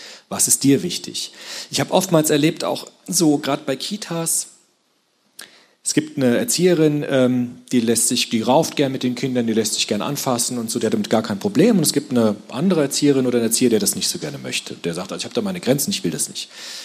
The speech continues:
Sagt die eine Erzieherin zur anderen, „Stell dich mal nicht so an.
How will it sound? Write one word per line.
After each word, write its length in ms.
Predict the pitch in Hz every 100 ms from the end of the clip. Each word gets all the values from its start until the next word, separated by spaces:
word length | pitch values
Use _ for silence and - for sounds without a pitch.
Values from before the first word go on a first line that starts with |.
| -
Sagt 220 | - 104
die 60 | -
eine 200 | - 117
Erzieherin 360 | 120 127 127 120
zur 140 | 85
anderen, 240 | 104 123
„Stell 220 | 120 101 113
dich 120 | -
mal 100 | 110
nicht 160 | 107
so 120 | - 120
an. 320 | - 117